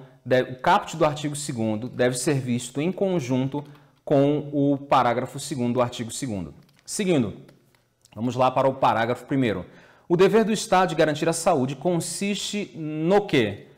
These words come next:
Dever do Estado. Então, não é dever da família fazer isso, não é dever da sociedade, é dever do Estado. Cuidado que a vunesp pode cobrar isso.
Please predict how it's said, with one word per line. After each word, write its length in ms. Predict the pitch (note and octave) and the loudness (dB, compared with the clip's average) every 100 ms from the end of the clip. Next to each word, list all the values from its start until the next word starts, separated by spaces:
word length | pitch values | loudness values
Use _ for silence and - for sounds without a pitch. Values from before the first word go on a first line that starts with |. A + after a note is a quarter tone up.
| _ - | _ -8
Dever 500 | G#2 A#2+ G#2 B2 C#3 | -2 0 2 2 2
do 120 | F#3 | 0
Estado. 480 | - - D3 A#2+ A2 | -2 4 4 4 2
Então, 200 | A#2+ B2+ | -2 0
não 120 | D3+ | 2
é 40 | |
dever 280 | F3+ F3+ G3 | 2 2 2
da 100 | G#3 | 2
família 420 | G#3+ C4 G#3 G#3 | 0 0 0 0
fazer 380 | G#3 G#3+ G3+ A3+ | 0 -2 0 0
isso, 240 | D3 C3+ | 0 -2
não 60 | C3+ | 0
é 20 | |
dever 220 | D3+ D#3 | 2 2
da 100 | D#3+ | -2
sociedade, 580 | E3 G3 - G3 D#3 C3 - - - | -2 -4 -4 2 2 2 -4 -20 -6
é 120 | A#2+ C3 | 0 2
dever 400 | C#3 A#2+ C3 C3 | 2 2 0 0
do 100 | E3 | -2
Estado. 400 | - D3+ B2+ - | 0 4 4 2
Cuidado 320 | F3+ C3 B2+ | 0 2 2
que 80 | C#3+ | -2
a 40 | |
vunesp 420 | C#3+ C3 B2 - | 0 0 0 0
pode 180 | B2+ B2 | -2 -2
cobrar 320 | C#3 C3+ C#3 | -4 0 2
isso. 340 | G2+ - - | 0 -4 -12